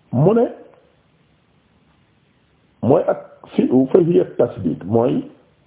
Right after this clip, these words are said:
di dallu, di leerlu, ak di leerlu, wa tarku al-ajala,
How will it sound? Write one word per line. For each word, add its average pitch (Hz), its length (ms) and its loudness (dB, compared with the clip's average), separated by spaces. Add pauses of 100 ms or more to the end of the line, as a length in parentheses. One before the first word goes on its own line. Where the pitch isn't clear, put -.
(380)
di 90 140 0
dallu, 85 440 -2 (1300)
di 82 160 0
leerlu, 110 600 2 (360)
ak - 180 -2 (500)
di 90 140 0
leerlu, 107 480 2 (600)
wa 131 160 4
tarku 160 380 -2
al-ajala, 131 600 -2